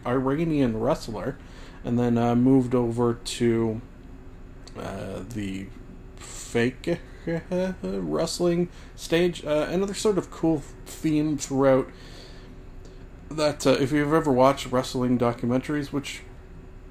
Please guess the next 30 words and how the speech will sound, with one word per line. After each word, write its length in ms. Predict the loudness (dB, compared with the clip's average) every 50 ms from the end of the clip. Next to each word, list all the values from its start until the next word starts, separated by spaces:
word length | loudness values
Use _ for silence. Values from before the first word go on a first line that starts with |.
| -20 -18 -18 -18 -16 -14 -8 -2
I've 60 | -2
actually 260 | -2 0 2 2 4
watched, 340 | 6 6 4 4 2 -2 0
uh, 280 | 0 0 0 -4 -4 -4
watched 240 | -2 -4 -4 -4 -6
a 80 | -8
few 180 | -2 2 2 4
now, 280 | 4 4 2 0 -2
uh, 320 | -4 -4 -4 -4 -4 -6 -6 -8 -10 -10
drugs 640 | -8 -2 4 6 8 8 8 8 4 -2 -4 -6 -4
and 200 | -4 -4 -4 -2
drinking 580 | 0 0 2 2 2 0 -2 -4 -4 -4 -4
seem 440 | -4 -4 -4 -2 2 2 4 4 2
to 240 | 0 0 0 0 0
play 260 | 0 0 2 2 2
a 60 | 2
big 220 | 2 0 0 2 2
role 320 | 4 4 4 4 4 2
in 60 | 2
a 60 | 0 0
lot 240 | 2 2 2 2
of 80 | 0 0
these 200 | 0 0 -2 -2
guys' 400 | -2 -2 -2 0 0 -2 -2 -4
lives, 540 | -2 -2 0 0 0 -2 -4 -6 -8 -14 -12
just 220 | -10 -8 -8 -6
for 140 | -2 0 2
the 100 | 2 4
reason 380 | 4 4 4 2 2 2 0 2
that, 400 | 2 0 0 -2 -4 -10 -16